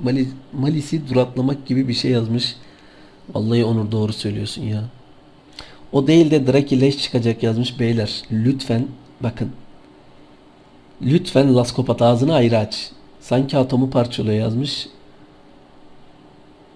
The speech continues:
Gerek yok haklı Samuro. Önce S T R'yi bas. Nasıl yani? Önce S T R basabiliyoruz mu? Önce her-,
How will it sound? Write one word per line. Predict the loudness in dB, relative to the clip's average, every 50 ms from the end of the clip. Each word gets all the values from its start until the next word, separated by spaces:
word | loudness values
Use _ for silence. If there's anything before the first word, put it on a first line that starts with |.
| -8 -4
Gerek | 0 2 4 4 2 2 2
yok | 0 0 2 0
haklı | -2 -2 -4 -8 -6
Samuro. | -2 0 2 2 2 0
Önce | 0 2 2 2 2 2
S | 0 0 0 0 0
T | 0 2
R'yi | 2 2 2 2
bas. | 0 -2 0 0
Nasıl | 0 0 2 2 2
yani? | 2 2 2 0
Önce | 0 0 0 0 0
S | 0 2 0 0
T | 2 0 0
R | 2
basabiliyoruz | 0 0 0 0 2 2 4 4 4 2
mu? | 0 0 -2 -2 -6 -10 -18 -20 -20 -20 -20 -20 -20 -20 -20 -20 -20 -18 -6 -2
Önce | 2 4 4 4 4
her-, | 4 2 0